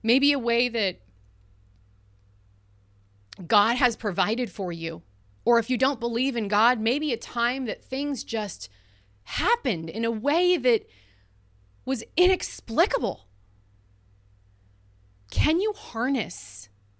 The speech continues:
a memory of that and show up with a faith that history might be able to repeat itself and that a miraculous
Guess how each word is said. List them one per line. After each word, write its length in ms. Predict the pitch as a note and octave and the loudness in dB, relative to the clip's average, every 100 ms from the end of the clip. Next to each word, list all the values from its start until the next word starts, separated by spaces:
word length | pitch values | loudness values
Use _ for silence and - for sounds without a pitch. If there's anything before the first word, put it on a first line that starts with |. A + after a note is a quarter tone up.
| _ _ _ | _ _ _
a 120 | G3 | -6
memory 580 | F#3+ G3 A#3+ C4+ A3+ F3+ | -4 -2 0 0 -2 -4
of 160 | D#3+ D#3+ | -6 -8
that 500 | D#3+ D#3 - - - - _ _ _ _ _ _ _ _ _ _ _ | -8 -10 -14 -14 -14 -20 _ _ _ _ _ _ _ _ _ _ _
and 200 | G3 F3+ | -6 0
show 400 | - - D4 E4+ | 2 2 2 2
up 180 | D#4+ B3+ | -2 -4
with 160 | A3+ | -6
a 60 | E3 | -6
faith 720 | - - G3 F#3+ C#3+ - - - _ | -12 -6 -2 -2 -4 -14 -20 -20 _
that 140 | - F3+ | -12 -6
history 760 | - C#4+ - - F3+ D#3 F#3+ _ _ _ _ _ _ _ | 0 0 -2 -6 -8 -10 -12 _ _ _ _ _ _ _
might 420 | E3+ E3 G3 - | -6 -2 -4 -4
be 160 | F#3+ F3+ | -10 -8
able 280 | D#3+ D#3+ D3+ | -8 -6 -8
to 160 | - E3 | -10 -12
repeat 440 | D3 - - G3+ | -14 -14 -12 -10
itself 600 | E3 - - C#3+ D3 - - F#3+ | -8 -8 -10 -10 -12 -20 -16 -10
and 200 | G3 F#3+ | -6 -2
that 200 | G3 - - - - _ _ _ _ _ _ _ _ _ - _ _ _ | -4 -6 -18 -20 -20 _ _ _ _ _ _ _ _ _ -20 _ _ _
a 80 | A3 | -4
miraculous 1200 | G#3 F#3+ D#3+ G#3 C4+ - D#4+ D#4+ D#4+ - - - | -2 -4 0 0 0 -4 -6 -6 -6 -8 -10 -14